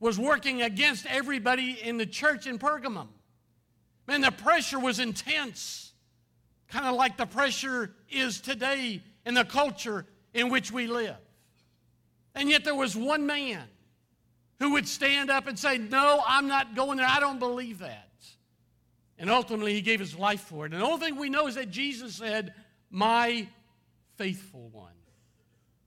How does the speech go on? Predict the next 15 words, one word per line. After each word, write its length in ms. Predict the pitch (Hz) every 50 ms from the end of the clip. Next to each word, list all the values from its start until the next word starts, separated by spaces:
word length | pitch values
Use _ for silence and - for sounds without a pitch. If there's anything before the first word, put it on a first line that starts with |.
| _ _ _ _ _ _ _ _ _ _ _ -
And 80 | 208
when 120 | 240 247 247
I 100 | 240 233
got 320 | 214 196 294 320 320 311 - - -
to 140 | 277 294 208
that 380 | 233 254 254 247 254 - - -
point, 240 | 190 151 113 101 101 95 _ _ _ - _ _ _ _ _ _ _ _ _ _ _ _ _ _ _ _ _ -
I 180 | 208 262 285 277
had 240 | 285 277 269 220
to 80 | 254 233
stop 420 | - - - - 262 262 262 - -
for 100 | 240 220
just 300 | 185 208 220 196 - -
a 60 | 208
moment. 400 | 196 190 185 180 165 123 -